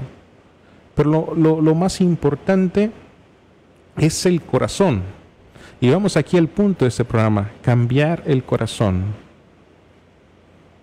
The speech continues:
Porque la, las prácticas son muy importantes, las prácticas religiosas son muy importantes,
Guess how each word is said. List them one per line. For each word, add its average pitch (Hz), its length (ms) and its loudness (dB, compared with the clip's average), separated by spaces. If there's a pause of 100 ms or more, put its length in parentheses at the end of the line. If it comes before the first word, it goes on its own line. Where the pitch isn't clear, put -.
(840)
Porque 151 180 0
la, 156 180 0
las 147 160 2
prácticas 175 680 -2
son 175 340 -2
muy 233 160 2
importantes, 135 880 -2
las 127 160 -2
prácticas 170 320 0
religiosas 165 480 -2
son 185 160 -2
muy 196 80 2
importantes, 131 880 -4